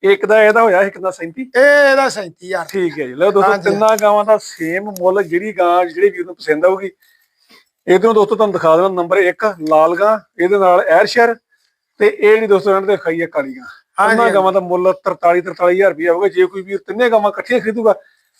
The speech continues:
Speaker 1: ਤੇ ਉਹ ਚੋਂ ਮਾਣ ਤਾਨ ਬਣਦਾ, ਮਾਣ ਤਾਨ ਜਿਹੜਾ ਤੁਹਾਡਾ ਮੌਕੇ ਤੇ ਜ਼ਰੂਰ ਹੋਊਗਾ। ਇੱਕ ਗਾਂ ਦਾ ਮੁੱਲ ਦੋਸਤੋ ਸੈਂਤੀ ਹਜ਼ਾਰ ਰੁਪਇਆ ਦੱਸਿਆ ਚਿੱਟੀ ਗਾਂ ਦਾ, ਕਿਉਂਕਿ ਇਹਦੇ ਅਸਲ ਦੁੱਧ ਥੋੜ੍ਹਾ ਜਿਹਾ ਘੱਟ ਆ, ਇਸ ਕਰਕੇ ਮੁੱਲ ਵੀ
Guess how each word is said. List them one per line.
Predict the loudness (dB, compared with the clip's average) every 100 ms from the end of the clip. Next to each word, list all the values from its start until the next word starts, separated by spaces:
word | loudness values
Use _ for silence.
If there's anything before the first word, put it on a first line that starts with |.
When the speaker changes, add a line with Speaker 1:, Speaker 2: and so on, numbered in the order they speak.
| -2
Speaker 1:
ਤੇ | 2
ਉਹ | 4
ਚੋਂ | 4 0
ਮਾਣ | 2 0 0
ਤਾਨ | -2
ਬਣਦਾ, | -2 -2 0 0
ਮਾਣ | 0 0 -2
ਤਾਨ | -6
ਜਿਹੜਾ | -6
ਤੁਹਾਡਾ | -6
ਮੌਕੇ | -6 -6 -8
ਤੇ | -14
ਜ਼ਰੂਰ | -8 -2
ਹੋਊਗਾ। | 0 0 -2 _ _ _ _ -2
ਇੱਕ | 2 2 2
ਗਾਂ | 2
ਦਾ | 2
ਮੁੱਲ | 0 -2
ਦੋਸਤੋ | -2 -6
ਸੈਂਤੀ | -8 -10 -12 -6
ਹਜ਼ਾਰ | -6
ਰੁਪਇਆ | -6 -10
ਦੱਸਿਆ | -4 -6
ਚਿੱਟੀ | -6 -12 -4
ਗਾਂ | -2
ਦਾ, | -2
ਕਿਉਂਕਿ | -6 _ -4 -2 4
ਇਹਦੇ | 4
ਅਸਲ | 4 0
ਦੁੱਧ | -2 -4
ਥੋੜ੍ਹਾ | -4
ਜਿਹਾ | -2 -6
ਘੱਟ | -4
ਆ, | -4 -4 _ _
ਇਸ | -2 0
ਕਰਕੇ | -2 -4
ਮੁੱਲ | -4 -4
ਵੀ | -4